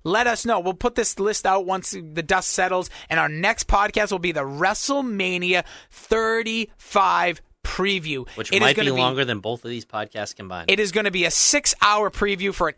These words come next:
Speaker 1: eight-hour event. This is
Speaker 2: I,
Speaker 1: nuts.
Speaker 2: I'm actually gonna go through and recap this whole list right now.
Speaker 1: You're gonna recap this list?
Speaker 2: Yeah, the all thirty-four.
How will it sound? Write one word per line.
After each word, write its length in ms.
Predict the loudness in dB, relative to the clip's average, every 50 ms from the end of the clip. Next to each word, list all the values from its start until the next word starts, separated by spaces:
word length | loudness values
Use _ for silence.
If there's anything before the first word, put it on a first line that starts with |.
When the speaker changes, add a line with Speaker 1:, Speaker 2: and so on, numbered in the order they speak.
| _
Speaker 1:
eight-hour 640 | 0 0 0 2 2 2 2 4 2 2 0 0 -2
event. 400 | -4 -6 -10 -10 -14 -18 -20 -20 _ _ _ _ _ _ _ _ _ _ _ _ _ _ _ _ _ _ _ _ _ _
This 160 | 0 2 4
is 140 | 2 2 2
Speaker 2:
I, 20 |
Speaker 1:
nuts. 340 | 0 -4 -6 -4 -6 0 2
Speaker 2:
I'm 100 | 6 6 6
actually 280 | 6 6 2 0 0 0
gonna 80 | 2
go 120 | 0 0 -2
through 140 | -2 -4
and 100 | -4 -4
recap 280 | -4 -6 -6 -6 -8 -6
this 100 | -8 -10
whole 140 | -6 -4 -4
list 220 | -4 -4 -6 -8
right 220 | -6 -6 -6 -6 -6
now. 160 | -10 -14 -16 -18 _ _ _ _ _ _ _
Speaker 1:
You're 120 | -6 -6 -6 -4
gonna 60 | -6
recap 280 | -8 -4 -2 -4 -4 -4 _
this 200 | -6 -6 -2 -2
list? 280 | -2 -2 -2 -8 -12 -6 0
Speaker 2:
Yeah, 120 | 0 2
the 80 | 2 2
all 280 | 0 2 4 4 4 4
thirty-four. 460 | 2 -2 -4 -4 0 2 2 2